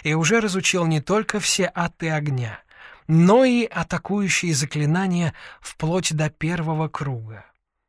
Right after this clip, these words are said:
Был существенный прогресс в изучении тьмы. Мы полностью разучили все ее аты и приступили к построению заклинаний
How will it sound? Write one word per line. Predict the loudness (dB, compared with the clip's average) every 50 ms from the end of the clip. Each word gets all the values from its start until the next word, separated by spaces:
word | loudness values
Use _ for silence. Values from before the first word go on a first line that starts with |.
| _ _ _
Был | 0 2 4 4 4 4
существенный | 4 2 2 2 2 2 2 0 2 0 2 2 2 2
прогресс | 2 0 0 0 0 0 0 2 2 0 0 -2
в | -2 -2
изучении | -2 -2 -2 -2 -2 0 0 0 0 0 0 0
тьмы. | -2 -2 -2 0 -2 -2 -4 -8 -16 _ _ _ _ _ _ _ _ _ _ _ _
Мы | 2 4 4 4 2
полностью | 2 4 6 6 6 6 4 4 2 0 -2 -2
разучили | 0 0 0 0 0 0 0 0 0 0 0 0
все | 0 0 0 0 0
ее | 0 0 0 0 -2 -2 0
аты | 0 0 0 0 -2 -4 -4 -4 -6 -12 -20 -20 -8 -2
и | -2 -2
приступили | 0 0 0 0 0 0 -2 -2 0 0 2 2 0
к | 0 -2
построению | -2 -2 0 0 0 0 0 0 0 0 0 0 0 0
заклинаний | 0 0 -2 -2 -2 -2 0 0 0 0 0 0 0 -2 -2 -4